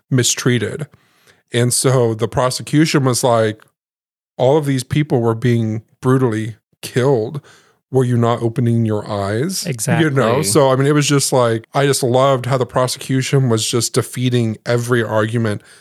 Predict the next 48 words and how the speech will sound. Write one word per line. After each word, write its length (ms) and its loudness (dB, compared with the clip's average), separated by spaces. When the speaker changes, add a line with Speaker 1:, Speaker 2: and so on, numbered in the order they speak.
Speaker 1:
that 100 -6
they 100 2
were 120 2
coming 280 0
across. 480 -4
This 200 0
woman 300 2
looked 220 0
like 180 2
an 140 -2
old 340 0
grandma, 720 0
Speaker 2:
And 100 0
I'm 120 2
Speaker 1:
but 40 0
Speaker 2:
sure 140 2
Speaker 1:
that 160 2
Speaker 2:
she 80 2
Speaker 1:
didn't 100 0
Speaker 2:
used 160 2
Speaker 1:
matter. 240 0
Speaker 2:
that 80 -2
to 80 0
her, 120 -2
str-, 260 -10
you 160 0
know, 80 0
Speaker 1:
Yeah. 140 0
Speaker 2:
"Oh, 100 0
I'm 140 0
just 300 -4
a 60 -4
little 400 -4
old 240 -2
lady." 640 -2
Speaker 1:
Exactly. 560 -2
Speaker 2:
Mm-hmm. 440 -2
Speaker 1:
But 360 2
I'm 140 0
just 180 0
glad 400 0
that 140 0
didn't 200 -2
matter. 460 -4
And 580 0
in 200 -2
the 180 0
end, 540 0